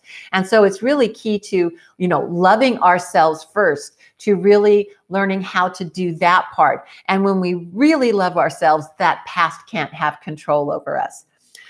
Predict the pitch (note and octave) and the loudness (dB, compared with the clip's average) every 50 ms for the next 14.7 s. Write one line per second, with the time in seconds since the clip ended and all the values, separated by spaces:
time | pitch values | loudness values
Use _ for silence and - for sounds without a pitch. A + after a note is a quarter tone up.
0 | _ _ - - - G#3+ G3 G3 F#3+ F#3 F3 - - - A3+ A3 G#3 G3+ G3 F#3+ | _ _ -6 0 4 6 6 6 6 4 2 0 0 2 4 4 4 4 2 0
1 | F#3+ F#3+ F#3+ F#3+ _ _ _ _ _ _ _ _ _ _ _ _ _ _ _ _ | -2 -6 -8 -12 _ _ _ _ _ _ _ _ _ _ _ _ _ _ _ _
2 | _ _ _ - - A3 A3+ A3 A3 G#3+ G#3 F#3+ - - G#3+ G#3+ - - G3+ B3 | _ _ _ -4 0 2 2 4 4 4 4 4 2 2 0 -2 -4 -6 0 0
3 | B3+ C#4+ D4 - - F#4 D#4+ A#3 F#3+ - - - C#4+ C4 C4 A#3 G3+ G3+ F#3 - | 2 0 0 -2 0 2 2 2 2 0 -2 -6 -4 -2 -4 -4 -6 -8 -10 -10
4 | F#3+ F#3+ G#3+ G#3 G3+ - - - C4 B3+ B3+ B3 B3+ C#4 C#4 _ _ - A3 B3 | -8 -6 -6 -6 -8 -10 -14 -12 -10 -10 -8 -8 -10 -12 -14 _ _ -10 -6 -4
5 | A#3 G#3+ G#3 G3+ G#3+ A3+ A3 - - - F3+ F#3+ - G#3 G#3+ - F3+ F3+ F#3 G#3+ | -2 0 0 0 0 0 -2 -4 -10 -10 -6 -4 -4 -2 -2 -4 -6 -6 -2 0
6 | G#3+ A3 A3+ B3 B3 - B3 B3 A#3 A3+ A#3 A#3 A3+ A3+ G#3+ G#3+ - - F#3+ F#3+ | 2 2 2 2 0 -2 -4 -2 -2 -2 -2 -2 -2 -4 -4 -6 -8 -8 -6 -6
7 | F#3 - G3+ G3+ F#3 F3 - D#3+ F#3+ F#3+ - A#3+ C4 C#4 C#4+ C#4 - G#3 G3+ A#3 | -6 -6 -4 -4 -2 0 0 0 0 0 -2 0 0 0 0 -2 -6 -8 -6 -4
8 | C4 C4 C#4 C4+ A3+ - A3 A3 A3 G#3+ G#3+ G#3 - - G3 F#3 E3+ F3+ G3+ G#3+ | -4 -4 -4 -4 -2 0 2 2 2 0 -2 -4 -6 -6 -6 -6 -4 -4 -4 -4
9 | A3 A3 A3+ G#3+ G#3 G#3+ G#3+ G#3+ - - G3+ F3+ F3+ F3 F3 F3 F3 - F3+ F3 | -2 -2 0 0 0 0 0 -2 -4 -2 0 2 2 2 2 0 -2 -4 -2 0
10 | E3 E3+ E3+ E3+ - E3+ - E3+ E3+ E3+ D#3 - - - - - _ _ _ _ | 0 0 -2 -4 -12 -12 -10 -10 -10 -10 -10 -12 -12 -12 -12 -12 _ _ _ _
11 | _ _ - - G3 F#3+ F#3+ - - A3+ A3+ A#3 B3+ B3+ - A3 G#3 G#3 - - | _ _ -2 0 0 0 -2 -4 -2 0 0 0 0 -2 -4 -6 -6 -6 -2 -2
12 | F3+ F#3 F#3+ G#3+ G#3+ G3+ G3 F3+ E3 D#3+ - - - - G3 G3 G3 G3 F#3 E3+ | 0 0 0 0 0 0 0 0 0 -2 -8 -10 -8 -6 -4 -4 -4 -4 -6 -8
13 | - - F3 - - G3 F#3+ D#3+ - D#3+ F3 F#3 G3 G#3 A3 A3+ A3 - A3 F#3 | -8 -8 -8 -6 -6 -6 -8 -8 -10 -8 -6 -4 -4 -4 -4 -6 -8 -6 -2 0
14 | E3 E3 E3 - - F3 D#3+ D#3+ E3+ F3 F#3 G3 - | 0 0 -2 -4 0 2 2 4 4 2 0 -2 -6